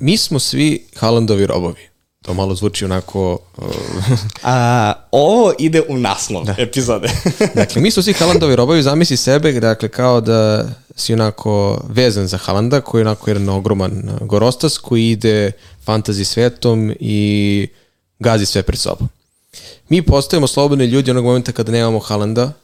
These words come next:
Speaker 1: u našem timu, da se prosto snalazimo u tom nekom fantasy svetu gde Haaland ide i gazi sve. Onog momenta kada Haaland donese poene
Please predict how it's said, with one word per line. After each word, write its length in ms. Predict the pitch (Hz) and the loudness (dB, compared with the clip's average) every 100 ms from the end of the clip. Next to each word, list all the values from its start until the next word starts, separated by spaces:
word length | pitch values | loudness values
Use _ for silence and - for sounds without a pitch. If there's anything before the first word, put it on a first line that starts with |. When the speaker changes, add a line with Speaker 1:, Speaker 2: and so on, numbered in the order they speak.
| _ _ _ | _ _ _
Speaker 1:
u 100 | - | -4
našem 300 | 117 104 98 | -2 -2 -4
timu, 380 | - 95 98 156 - _ _ _ | -6 -4 -4 -6 -8 _ _ _
da 500 | 117 107 104 104 - - | -8 -2 0 -2 -6 -10
se 160 | - 110 | -8 -4
prosto 640 | - 113 - 110 101 104 | 0 -2 -2 -2 -2 -2
snalazimo 480 | 110 - 110 104 104 | -4 0 0 0 -2
u 40 | 98 | -2
tom 180 | 104 | 0
nekom 240 | 101 101 - | 0 -2 -4
fantasy 340 | 104 104 101 | -4 -4 -4
svetu 360 | 95 104 110 123 | -4 -2 -2 -2
gde 120 | 113 | -2
Haaland 380 | - 104 104 98 | -2 -2 -2 -2
ide 280 | 92 98 98 | -2 -2 0
i 280 | 104 101 - _ _ _ | 0 -2 -4 _ _ _
gazi 300 | 117 110 95 | 0 0 0
sve. 200 | - - - _ _ _ _ - - _ _ _ _ _ _ | -4 -6 -10 _ _ _ _ -20 -20 _ _ _ _ _ _
Onog 200 | 143 180 | 2 4
momenta 520 | 170 185 180 156 135 - _ _ _ _ _ _ | 4 2 2 2 2 -2 _ _ _ _ _ _
kada 160 | 127 120 | 0 2
Haaland 340 | 127 139 123 104 - - | 2 2 2 0 -8 -2
donese 340 | 117 123 - | 2 2 0
poene 460 | 113 101 95 101 160 | 0 0 2 0 -2